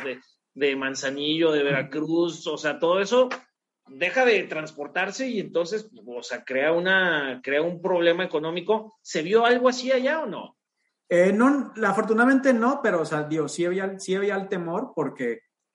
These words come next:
Speaker 2: pues, digo, es, Canadá es igual que, eh, digamos, en cierta parte igual que México, ¿no? O sea, Canadá es muy,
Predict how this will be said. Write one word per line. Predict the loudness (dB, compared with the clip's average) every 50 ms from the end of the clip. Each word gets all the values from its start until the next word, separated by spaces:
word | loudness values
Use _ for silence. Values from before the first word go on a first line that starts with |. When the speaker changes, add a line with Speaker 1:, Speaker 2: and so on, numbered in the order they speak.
| _ _
Speaker 2:
pues, | -8 -6 -2
digo, | 0 0 0 0 -2 -4
es, | -8 -12 -12 -14 _ _
Canadá | -6 -4 -2 0 0 2 2 2 2 0
es | 0 -2 -2
igual | -2 0 0 -2 -2
que, | -2 0 2 2 2 0 -4 -6 -10 _ _ _ _ _ _ _ _ _ _ _
eh, | -10 -6 -4 -4 -4 -2
digamos, | -2 -2 -2 -2 -4 -6 -8
en | -10
cierta | -8 -8 -8 -6 -6
parte | -6 -6 -4 -4
igual | -2 -2 -2
que | -2 -2
México, | -2 0 -2 -2 -4 -8 -10 -10 -10
¿no? | -10 -10 -10
O |
sea, | -8 -8 -8 -8
Canadá | -6 -8 -6 -4 -4 -2 -4
es | -4 -4 -4
muy, | -4 -2 -2 -2 0 0 0 -2 -2 -4 -10